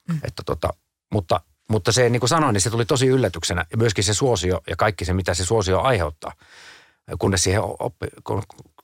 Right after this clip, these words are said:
Speaker 2: kunnes sen kanssa oppii elämään sitten ja se, se kuuluu tähän.
Speaker 1: Mm.
Speaker 2: Joo, en mä tiedä vastasinko mä tuohon.
Speaker 1: Mm. Tuossa joitain vuosia sitten Ilta-Sanomat oli tehnyt tämmöisen selvityksen, niin, niin se oli, se oli kaksituhatta yhdeksän, että sä olit niinku tuottavin,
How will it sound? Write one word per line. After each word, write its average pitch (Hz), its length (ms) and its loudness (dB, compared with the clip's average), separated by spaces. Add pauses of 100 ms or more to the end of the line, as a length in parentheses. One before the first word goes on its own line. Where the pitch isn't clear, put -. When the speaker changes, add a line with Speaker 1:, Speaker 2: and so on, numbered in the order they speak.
Speaker 2:
kunnes 104 240 0
sen 107 100 -2
kanssa 110 200 -4
oppii 113 240 -2
elämään 82 420 -2
sitten - 340 -16
ja - 80 -14
se, - 140 -12 (140)
se - 100 -6
kuuluu 78 320 0
tähän. 80 260 -6 (520)
Speaker 1:
Mm. 156 180 -2 (1300)
Speaker 2:
Joo, 95 220 2 (160)
en 113 60 -2
mä 98 80 -2
tiedä 95 180 0
vastasinko 85 380 -4
mä - 100 -12
tuohon. - 200 -6
Speaker 1:
Mm. 208 100 -4 (420)
Tuossa 247 260 2
joitain 247 360 2
vuosia 196 260 4
sitten 185 260 2
Ilta-Sanomat 180 520 0
oli 151 160 2
tehnyt 160 200 0
tämmöisen 165 260 0
selvityksen, 156 640 0
niin, - 200 -2 (100)
niin 160 120 -2
se 190 120 2
oli, 175 140 4
se - 120 2
oli 196 120 2
kaksituhatta 262 400 0
yhdeksän, 208 440 0
että 143 100 -4
sä 190 80 2
olit 185 160 2
niinku 180 220 -4 (140)
tuottavin, 170 840 2